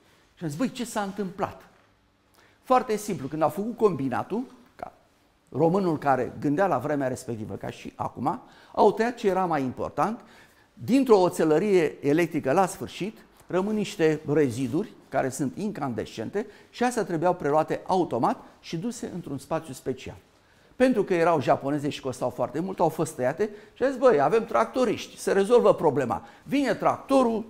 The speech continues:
ia rezidul, îl ia și-l aruncă afară într-o groapă. Simplu.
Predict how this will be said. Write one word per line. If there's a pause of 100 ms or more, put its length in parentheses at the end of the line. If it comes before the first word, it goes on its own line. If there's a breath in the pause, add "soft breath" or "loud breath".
ia
rezidul,
îl
ia
și-l
aruncă
afară
într-o
groapă. (240)
Simplu.